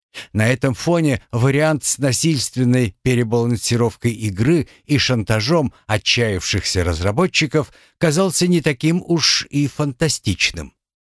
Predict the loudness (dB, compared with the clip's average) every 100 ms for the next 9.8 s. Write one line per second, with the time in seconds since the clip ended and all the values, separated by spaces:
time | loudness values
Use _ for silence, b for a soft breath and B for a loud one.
0 | _ _ _ _ _ _ B B _ -2
1 | 0 2 0 0 2 2 0 0 0 0
2 | 0 0 2 2 0 0 -2 0 -2 0
3 | 0 0 -2 -6 -16 _ _ _ _ _
4 | -2 0 0 0 -4 -8 -6 -6 -2 -4
5 | -4 -10 -18 _ _ _ _ _ _ _
6 | -2 0 0 -2 0 2 2 2 -2 -4
7 | _ -4 -2 0 0 -2 -6 -2 0 0
8 | -2 _ _ _ _ _ _ _ _ -6
9 | -4 -2 0 0 0 0 0